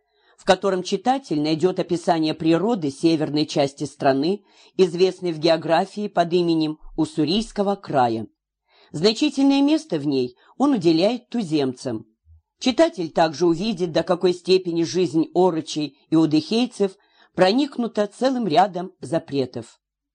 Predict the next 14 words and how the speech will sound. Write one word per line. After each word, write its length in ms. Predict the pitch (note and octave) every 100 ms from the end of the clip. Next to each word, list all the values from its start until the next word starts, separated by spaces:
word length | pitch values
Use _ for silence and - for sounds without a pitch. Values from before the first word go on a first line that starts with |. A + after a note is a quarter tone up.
| _ _
В 60 |
самом 380 | - B3 C#4 A3+
деле, 480 | C#3+ D3+ D3 C3 - _ _ _ _ -
живут 460 | C#3+ A3+ D4 D#4
они 260 | B3 A#3 A3+
в 80 | E3
глухой 480 | C#3+ G3 - D#4
тайге, 640 | - B3 A#3+ C#3 D#3+ D#3 D#3 _ _ _ _
где 220 | D3 D#3+
кругозор 560 | G3 F#3+ F3+ F#3+ F#3 A3+
весьма 400 | D3+ D3+ D#3 E3
ограничен, 800 | D3 D3+ D3 D#3 F3 - D3 C#3+ _ _ _ _
где 260 | E3+ D#3 G3
опасность 720 | G3+ G#3+ A3+ - B2+ -